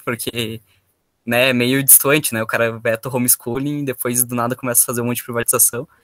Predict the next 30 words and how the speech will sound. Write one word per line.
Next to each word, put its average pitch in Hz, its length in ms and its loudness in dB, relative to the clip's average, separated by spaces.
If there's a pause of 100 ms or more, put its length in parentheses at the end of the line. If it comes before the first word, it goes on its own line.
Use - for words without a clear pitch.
(240)
Então 117 180 2
a 127 60 4
gente 131 340 2
fica - 160 0
nessa 147 220 6
dúvida, 151 260 2
não, 127 380 2
ele 123 140 4
é 127 40 8
liberal 127 380 4
de - 80 -4
fato, 135 320 2
ele 165 80 2
só 156 140 2
tá 151 100 -2
fazendo 139 180 -4
pra 139 120 -6
provocar 135 440 -2
lá, 135 200 2
né? 110 180 -8 (340)
Então, 120 560 -6 (240)
dentro 151 200 2
da 160 120 4
política - 400 -2
tem 180 120 -2
de 175 100 -6
tudo, 147 220 -4
né? 110 80 -2
Então 120 260 -4
é, 123 160 -4